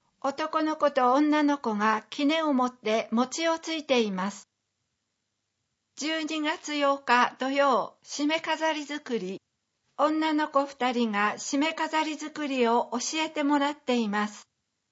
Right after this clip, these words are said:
写真終わります。広報クイズ。プレゼント。正解者の中から抽選で十人に図書カード五百円分をプレゼント。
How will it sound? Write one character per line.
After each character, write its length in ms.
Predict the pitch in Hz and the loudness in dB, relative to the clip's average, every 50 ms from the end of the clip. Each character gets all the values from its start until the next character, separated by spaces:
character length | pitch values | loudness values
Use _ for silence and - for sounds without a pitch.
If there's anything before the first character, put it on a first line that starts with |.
| _ _ _ _ _ _ | _ _ _ _ _ _
写 260 | _ - - - 294 285 | _ -10 -4 -2 -2 -2
真 320 | 294 - 330 330 320 294 | 0 -2 -2 -2 -2 -4
終 160 | - - 254 | -4 -4 0
わ 160 | 269 277 277 | 2 2 2
り 160 | 269 277 277 269 | 2 2 0 0
ま 200 | 254 262 262 285 | 0 0 0 -2
す。 200 | - - - _ _ _ _ _ _ _ _ _ _ _ _ _ _ _ _ _ _ _ _ _ _ _ _ _ _ _ _ _ _ _ _ _ _ - | -4 -10 -20 _ _ _ _ _ _ _ _ _ _ _ _ _ _ _ _ _ _ _ _ _ _ _ _ _ _ _ _ _ _ _ _ _ _ -8
広 320 | - - 320 311 320 320 | -4 -2 0 0 0 0
報 240 | - 320 311 302 302 302 | 0 2 4 4 4 2
ク 220 | 302 - 302 302 | 0 -4 -4 -2
イ 80 | 277 226 | -4 -4
ズ。 360 | - - 208 190 160 - _ _ _ _ _ _ _ _ _ _ _ _ _ _ _ _ _ _ _ _ _ _ _ _ _ - | -6 -6 -6 -6 -6 -8 _ _ _ _ _ _ _ _ _ _ _ _ _ _ _ _ _ _ _ _ _ _ _ _ _ -12
プ 120 | - 302 | -6 -4
レ 160 | 311 320 311 | -4 -2 0
ゼ 160 | 285 294 294 | 2 2 2
ン 80 | 277 247 | 2 0
ト。 380 | - - 208 196 196 - - _ _ _ _ _ _ _ _ _ _ _ _ _ _ _ _ _ _ | -4 -6 -4 -4 -4 -6 -10 _ _ _ _ _ _ _ _ _ _ _ _ _ _ _ _ _ _
正 280 | - - - 330 330 330 | -10 -4 -2 0 0 0
解 240 | - 320 320 320 330 | 0 0 0 0 0
者 180 | - 311 294 | -2 -2 -2
の 160 | 254 254 247 | 0 0 0
中 300 | 240 226 240 240 - 233 | -2 -2 -2 0 -2 -2
か 160 | 240 - 196 190 | -2 -2 -4 -2
ら 200 | 202 208 208 214 | -2 -2 -2 -4
抽 260 | 214 - 294 311 311 | -4 -6 -6 -6 -4
選 260 | 311 - 330 311 302 | -4 -2 -2 0 0
で 180 | 285 302 294 294 | 2 2 0 0
十 260 | 285 311 330 330 330 | 0 -2 -4 -2 -2
人 340 | 320 285 269 262 247 233 214 | 0 0 0 0 0 0 0
に 240 | 196 196 208 202 - - | -2 -4 -6 -6 -8 -8
図 100 | 247 269 | -8 -4
書 180 | - 330 320 | -2 -2 -2
カ 220 | 320 - 320 302 294 | 0 0 0 0 0
ー 20 | |
ド 160 | - 233 262 | 0 -2 -2
五 160 | - - 285 | -2 -2 -2
百 320 | 277 294 320 330 - - 330 | 0 0 0 -2 -2 -2 -2
円 240 | 320 330 330 320 285 | -2 -2 -2 -4 -4
分 260 | 294 311 302 277 226 | -4 -4 -2 0 2
を 240 | 226 233 220 - - | 2 2 2 2 -2
プ 120 | - 294 | -4 -2
レ 120 | 294 302 294 | 0 0 0
ゼ 220 | 254 240 247 226 | 0 -2 -4 -4
ン 60 | 220 | -4
ト。 340 | 226 - 202 185 180 - - | -6 -4 -4 -4 -4 -4 -8